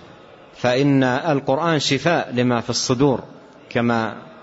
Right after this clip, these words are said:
بين ذلك ربنا جل في علاه: "وشفاء لما في الصدور".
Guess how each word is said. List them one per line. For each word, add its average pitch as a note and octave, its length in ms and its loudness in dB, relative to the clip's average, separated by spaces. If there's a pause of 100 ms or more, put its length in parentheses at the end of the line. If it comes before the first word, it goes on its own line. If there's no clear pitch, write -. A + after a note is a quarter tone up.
(320)
بين C3 340 2
ذلك B2+ 380 0
ربنا B2+ 640 0
جل B2+ 300 0
في B2+ 120 0
علاه: B2+ 300 2
"وشفاء A#2 540 0
لما C#3 540 0
في C3+ 100 -6
الصدور". C#3+ 540 0